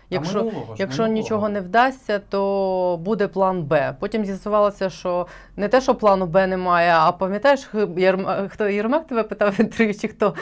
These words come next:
Speaker 1: «А що таке план Б?» <laughs>
Speaker 2: Ні, це, це,
Speaker 1: Ми десь
Speaker 2: це він,
Speaker 1: вирізали звідки ці
Speaker 2: та, це
Speaker 1: висновки.
Speaker 2: було, була його фраза, я тільки не пам'ятаю, де
Speaker 1: З якогось інтерв'ю він спитав: «А,
Speaker 2: А що
Speaker 1: а
Speaker 2: таке
Speaker 1: що таке
Speaker 2: план
Speaker 1: план Б?»
Speaker 2: Б? Більше того, от про план Б, а...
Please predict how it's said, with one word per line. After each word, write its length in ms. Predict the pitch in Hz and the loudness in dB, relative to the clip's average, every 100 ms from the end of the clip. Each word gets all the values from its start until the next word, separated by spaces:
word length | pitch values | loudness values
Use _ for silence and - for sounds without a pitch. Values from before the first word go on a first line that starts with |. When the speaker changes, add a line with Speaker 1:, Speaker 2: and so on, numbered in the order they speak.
| - - - | -14 -16 -14
Speaker 1:
«А 60 | |
що 140 | 160 196 | -12 -8
таке 220 | 175 165 | -6 -6
план 300 | 165 165 156 | -4 -4 0
Б?» 220 | 202 320 - - | 0 -2 -6 -2
<laughs> 1000 | 190 - 185 - - - _ - - - | -2 -2 -8 -8 -20 -20 _ -20 -20 -12
Speaker 2:
Ні, 300 | 139 143 131 | -6 -4 -6
це, 160 | 131 135 | -10 -8
це, 140 | 247 | -4
Speaker 1:
Ми 80 | 247 | -2
десь 160 | 240 | -2
Speaker 2:
це 60 | 170 | -2
він, 100 | 214 | -4
Speaker 1:
вирізали 360 | 220 202 190 185 | -2 0 0 -2
звідки 320 | 185 185 196 | -6 -8 -10
ці 60 | 185 | -4
Speaker 2:
та, 60 | 151 | -4
це 60 | - | -4
Speaker 1:
висновки. 320 | - 151 151 | -6 -8 -8
Speaker 2:
було, 240 | 160 165 | -8 -8
була 320 | 165 156 165 | -10 -8 -6
його 240 | 151 131 135 - | -6 -8 -12 -10
фраза, 300 | 185 165 143 | -10 -8 -10
я 80 | |
тільки 220 | 135 143 139 | -10 -12 -12
не 80 | |
пам'ятаю, 560 | 135 139 139 143 139 131 131 | -12 -12 -10 -10 -10 -10 -12
де 140 | 131 | -8
Speaker 1:
З 60 | 175 | -4
якогось 360 | 294 392 415 | -2 -2 -2
інтерв'ю 440 | 392 359 294 233 180 | -2 -2 0 0 -2
він 120 | 180 | -6
спитав: 300 | - 190 190 | -8 -2 0
«А, 420 | 202 220 - - - - - | 2 0 -2 -6 -10 -20 -12
Speaker 2:
А 60 | |
що 100 | - | -4
Speaker 1:
а 20 | |
Speaker 2:
таке 120 | 202 156 | -4 0
Speaker 1:
що 140 | 294 | 0
таке 300 | 330 302 285 | 2 2 2
Speaker 2:
план 60 | 269 | 4
Speaker 1:
план 280 | 254 233 | 4 4
Б?» 40 | 190 | 4
Speaker 2:
Б? 260 | 180 170 175 135 | 6 6 2 -8
Більше 260 | 165 202 196 | -10 -8 -6
того, 300 | - 123 117 | -6 -6 -8
от 160 | 135 - | -10 -6
про 140 | 139 | -8
план 300 | 135 160 156 | -4 -4 -4
Б, 400 | 135 185 156 127 120 | -2 -2 -2 -4 -8
а... 440 | 117 117 117 | -6 -4 -4